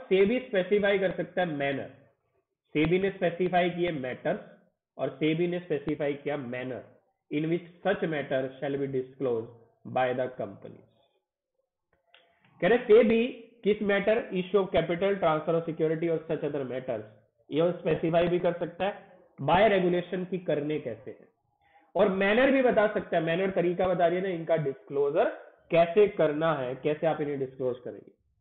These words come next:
और सेबी दूसरा क्या था? प्रोहिबिट। तो सेबी prohibit भी कर सकता है किसी company को from issuing prospectus, offer document, advertisement, soliciting money from public for issue of securities।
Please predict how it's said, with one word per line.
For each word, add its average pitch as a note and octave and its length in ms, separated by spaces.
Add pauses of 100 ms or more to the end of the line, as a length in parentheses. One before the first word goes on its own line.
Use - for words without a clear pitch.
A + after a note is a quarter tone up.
(420)
और C#3 120 (100)
सेबी F#3+ 320
दूसरा F3 420
क्या D#3 200
था? E3 80
प्रोहिबिट। D3+ 540 (540)
तो E3 60
सेबी A3 500
prohibit A3 400
भी C4+ 120
कर B3+ 180
सकता A3+ 240
है A3+ 60
किसी A3 200
company G3 480
को F#3+ 160 (360)
from F#3+ 180 (200)
issuing G#3 440
prospectus, E3+ 680
offer D#3 300
document, F3 440 (220)
advertisement, E3 680 (120)
soliciting E3 500 (420)
money E3+ 460
from G3 260
public E3+ 380
for D3+ 140
issue C#3+ 240
of D3 140
securities। B2+ 460